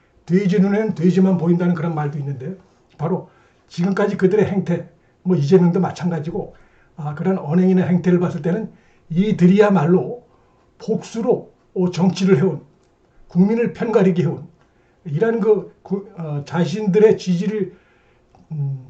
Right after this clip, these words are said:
반대하는 세력에 대해서 탄압하는 이러한 식의 행태를 해왔다는 것을 이제 국민들이 다 알고 지금 이 이제 대선에 임박하니까 야당에 대해서 뒤집어 씌우는 파렴치한 행태를 하고 있습니다.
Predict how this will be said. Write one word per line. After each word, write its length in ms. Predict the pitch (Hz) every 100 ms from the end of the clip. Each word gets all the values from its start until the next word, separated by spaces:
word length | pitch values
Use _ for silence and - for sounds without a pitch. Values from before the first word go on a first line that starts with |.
| -
반대하는 480 | 156 202 214 202 185
세력에 340 | 180 180 190
대해서 360 | 180 165 226 226
탄압하는 580 | - 254 - 180 143 - _ _ _
이러한 280 | 156 175 196
식의 280 | 180 185 190
행태를 400 | 180 180 190 190
해왔다는 400 | 190 175 175 175
것을 300 | 160 226 - _ _
이제 100 | -
국민들이 460 | - 190 196 196 208
다 180 | 226 143
알고 300 | 175 214 -
지금 460 | - 170 190 202 - - _ _ _ _ _ _ _
이 260 | 180 175 175
이제 220 | 175 180
대선에 340 | - 165 180 190
임박하니까 640 | 180 170 170 180 202 131
야당에 440 | 135 180 196 196 196
대해서 320 | 185 180 190
뒤집어 300 | 175 170 170
씌우는 360 | - 196 165 - _ _ _
파렴치한 480 | - 214 196 208 175
행태를 320 | 175 175 170
하고 140 | 156
있습니다. 400 | 143 170 139 -